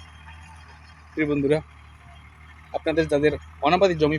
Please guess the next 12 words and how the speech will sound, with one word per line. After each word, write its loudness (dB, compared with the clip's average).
পড়ে 6
রয়েছে, 2
এক -4
শতাংশ, -2
এক 2
ইঞ্চি 0
জমিও 4
যদি -2
অনাবাদি 0
পরে 4
না 4
থাকে, -8